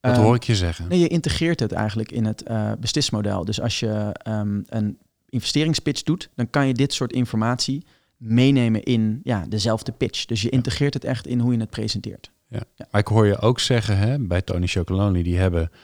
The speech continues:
Speaker 1: niet alleen maar die metrics, maar die hebben ook, eh, diep in hun vezels hebben ze een doel.
Speaker 2: Ja.
Speaker 1: En dus is het makkelijker, tussen aanstekens, voor ze om zo'n besluit te nemen.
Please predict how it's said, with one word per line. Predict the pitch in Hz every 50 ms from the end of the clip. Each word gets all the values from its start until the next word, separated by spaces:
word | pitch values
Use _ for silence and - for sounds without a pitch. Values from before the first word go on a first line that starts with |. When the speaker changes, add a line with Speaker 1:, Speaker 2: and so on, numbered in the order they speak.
| - _ - - - _ _
Speaker 1:
niet | - 90 101 127 120 101
alleen | 95 92 90 87 85
maar | 82 78 80
die | 85 85
metrics, | 85 98 110 - - - 87 - -
maar | - 87 85
die | 90 85
hebben | 87 92 85 82 - - -
ook, | 120 120 110 - - - - _ _ _ _ _ _ _ _ _ _
eh, | - 90 87 85 82 80 76 76 78 76 80 85
diep | - 123 131 -
in | 101 92
hun | 87 87 80
vezels | 80 92 110 117 117 107 92 85 73 73 80 - - - - - _ _ _
hebben | - 104 98 92
ze | 87
een | 87 82 80
doel. | 90 95 101 120 160 190 208 214 - _ _
Speaker 2:
Ja. | - - - - _
Speaker 1:
En | _ 95 90 80
dus | - 117 139 151 - -
is | - 110 92
het | - 92 -
makkelijker, | 98 98 107 123 - - 107 92 87 - 85 78 78 80 - -
tussen | - 92 - 90 82
aanstekens, | 82 82 - - 87 78 78 80 -
voor | - - 98 82 -
ze | 92 -
om | 98 92 92
zo'n | 101 92 90 87
besluit | 80 - - 90 95 104
te | - 123
nemen. | 123 120 127 139 156 196 -